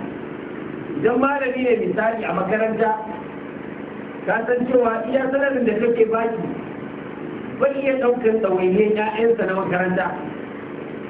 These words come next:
Sannan abin da kake baki kana amfana da shi, ba ka so ya barka.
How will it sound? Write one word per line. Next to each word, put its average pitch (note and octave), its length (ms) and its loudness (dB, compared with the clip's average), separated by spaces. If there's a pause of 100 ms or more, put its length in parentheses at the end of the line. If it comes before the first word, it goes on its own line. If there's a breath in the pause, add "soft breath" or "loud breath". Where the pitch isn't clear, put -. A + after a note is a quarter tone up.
(380)
Sannan C4 320 2 (280)
abin - 280 0
da C4+ 100 4
kake C4 300 4
baki B3 320 2
kana C4+ 280 2
amfana G#3+ 460 0
da F3+ 160 -2
shi, F3+ 140 -4
ba B3 180 2
ka A3+ 160 -2
so G#3+ 80 0
ya F#3+ 80 2
barka. F3+ 300 0